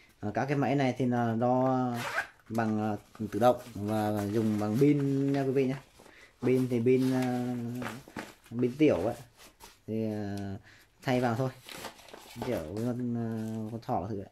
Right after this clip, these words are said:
Đấy, thì con này thì là pin, ờ, cái, riêng cái này thì lại là, ừ, dùng cái bóp, ờ, thủ công.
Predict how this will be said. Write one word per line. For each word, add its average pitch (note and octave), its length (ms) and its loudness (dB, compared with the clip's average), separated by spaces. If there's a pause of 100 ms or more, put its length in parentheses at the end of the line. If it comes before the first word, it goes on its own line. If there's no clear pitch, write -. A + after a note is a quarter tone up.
Đấy, G#2 200 -10
thì G#2 100 -8
con G#2+ 100 -4
này G#2 100 -4
thì G2 100 -4
là F#2+ 260 -4
pin, G#2 240 -4
ờ, G2+ 360 -6 (460)
cái, A2+ 160 0 (140)
riêng C3+ 200 4
cái C3+ 80 4
này B2+ 140 4
thì A#2+ 80 2
lại A2+ 180 2
là, G#2+ 480 0 (600)
ừ, G#2 220 -4
dùng G#2 260 0
cái A2+ 180 0
bóp, A2+ 420 -2
ờ, A#2+ 320 0
thủ - 120 -6
công. A#2+ 160 2